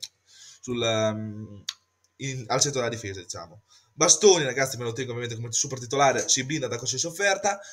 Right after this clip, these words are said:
Skriniar, eh, ragazzi, va via, va al, al P S G, quindi ti, ti, ti saluto, hai veramente fatto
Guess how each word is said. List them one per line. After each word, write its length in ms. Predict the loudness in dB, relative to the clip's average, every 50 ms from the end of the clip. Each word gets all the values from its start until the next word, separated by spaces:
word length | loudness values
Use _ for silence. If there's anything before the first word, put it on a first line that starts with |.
| -20 _
Skriniar, 720 | -12 -10 -4 -2 0 2 2 2 4 4 4 6 4 4 2
eh, 220 | 0 -2 0 0
ragazzi, 320 | 0 2 2 2 2 0 -2
va 100 | -2 -2
via, 220 | -2 -4 -4 -2
va 340 | 2 4 4 4 4 4 2
al, 160 | 0 0 -2
al 460 | -2 -2 -2 -2 -4 -4 -4 -4 -4
P 120 | -2 -2 -2
S 40 |
G, 260 | 0 -2 -4 -4 -6 -10
quindi 260 | -10 -12 -10 -10 -12
ti, 60 | -12
ti, 120 | -12 -14 -6
ti 100 | -2 0
saluto, 460 | 0 2 2 0 -2 -4 -6 -8 -6
hai 60 | -2
veramente 280 | 0 0 0 0 -2 -2
fatto 420 | -6 -6 -2 -2 -4 -4 -4 -8